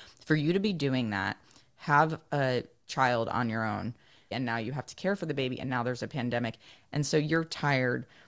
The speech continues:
you're physically, emotionally exhausted, you're already dealing with a fatigue disorder, and you're still actively working on your recovery. Like, people don't see this. This is such a great example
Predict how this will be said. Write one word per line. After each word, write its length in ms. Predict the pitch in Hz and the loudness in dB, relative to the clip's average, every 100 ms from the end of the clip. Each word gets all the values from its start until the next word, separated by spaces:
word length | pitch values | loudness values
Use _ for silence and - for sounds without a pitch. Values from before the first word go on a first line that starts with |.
| - | -4
you're 320 | 147 151 135 | 2 4 2
physically, 540 | - 180 165 160 151 | 0 0 0 0 2
emotionally 380 | 143 139 127 139 | 2 0 0 -2
exhausted, 460 | 123 123 117 123 120 | -2 0 0 -2 -2
you're 140 | 147 | 2
already 260 | 170 170 165 | 2 2 0
dealing 300 | 139 135 123 | -2 -2 -2
with 140 | 113 | -4
a 40 | 135 | -6
fatigue 420 | 143 135 143 120 | -8 -6 -6 -4
disorder, 520 | 117 - 123 117 120 - | -6 -2 -2 -2 -4 2
and 260 | 180 175 - - - | 2 2 -4 -20 -12
you're 500 | 175 175 185 185 180 - - | -4 0 4 4 4 -2 -8
still 340 | - 233 208 | -2 0 0
actively 460 | 190 180 185 180 175 | 0 0 0 0 0
working 300 | 156 139 175 | 0 0 0
on 100 | 175 | 2
your 100 | 165 | 2
recovery. 720 | 165 - 139 156 185 202 208 _ _ - - | 0 0 2 2 2 2 -2 _ _ -20 -14
Like, 280 | - 180 - - _ _ _ _ _ _ _ _ _ _ _ _ _ _ | 0 0 0 -14 _ _ _ _ _ _ _ _ _ _ _ _ _ _
people 440 | - 220 214 233 233 | -6 -4 -2 -4 -2
don't 480 | 196 165 160 160 - | 0 2 0 0 -6
see 300 | - 139 131 | -4 -2 -2
this. 220 | 76 - | -4 -4
This 260 | 156 165 | -2 -2
is 80 | 202 | -2
such 320 | - 160 156 | 0 0 0
a 20 | 175 | 0
great 260 | 156 151 | 2 2
example 720 | 151 135 135 131 - 104 95 | 2 0 0 0 0 -2 -2